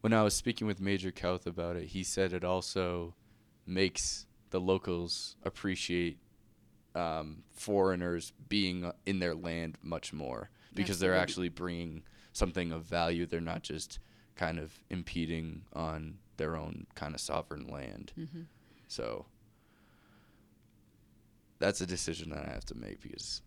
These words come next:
Speaker 1: like we were speaking before, acquisitions is kinda
Speaker 2: Yeah,
Speaker 1: on
Speaker 2: I'm
Speaker 1: my
Speaker 2: trying to
Speaker 1: mind.
Speaker 2: recruit you.
Speaker 1: <laughs>
Speaker 2: I'm trying to recruit you, Andrew.
Speaker 1: We'll see. We'll see. I got two more years to make that decision.
Speaker 2: That's right.
Speaker 1: But you're d-, you're doing a very good job at it. Um,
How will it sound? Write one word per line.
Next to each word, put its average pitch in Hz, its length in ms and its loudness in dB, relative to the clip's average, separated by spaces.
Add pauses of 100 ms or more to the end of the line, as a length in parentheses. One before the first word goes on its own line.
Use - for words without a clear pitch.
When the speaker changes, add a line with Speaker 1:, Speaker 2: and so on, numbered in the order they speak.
Speaker 1:
like - 160 -2
we 64 60 -6
were 64 60 -6
speaking 82 320 -8
before, 76 440 -2
acquisitions 95 640 2
is 85 100 -6
kinda 92 360 0
Speaker 2:
Yeah, - 80 4
Speaker 1:
on 123 60 4
Speaker 2:
I'm - 60 2
Speaker 1:
my 175 40 0
Speaker 2:
trying 254 220 6
to 269 60 6
Speaker 1:
mind. 220 80 4
Speaker 2:
recruit 302 460 4
you. 208 80 12
Speaker 1:
<laughs> - 800 10
Speaker 2:
I'm 156 180 2
trying 254 240 0
to 233 80 0
recruit 269 400 0
you, 220 100 6
Andrew. 196 400 4 (1000)
Speaker 1:
We'll 127 140 8
see. 139 280 10
We'll 120 140 8
see. 127 180 6
I 120 120 10
got 139 220 12
two 156 140 6
more 147 120 8
years 139 260 6
to 123 40 -4
make 117 200 0
that 107 120 4
decision. 98 380 0
Speaker 2:
That's 202 260 -2
right. - 320 -4
Speaker 1:
But 127 160 12
you're 127 100 12
d-, 120 140 -2
you're 127 160 8
doing 143 220 12
a 120 40 6
very 120 240 12
good 104 160 4
job 101 280 8
at 87 180 2
it. - 160 -6 (300)
Um, 107 640 8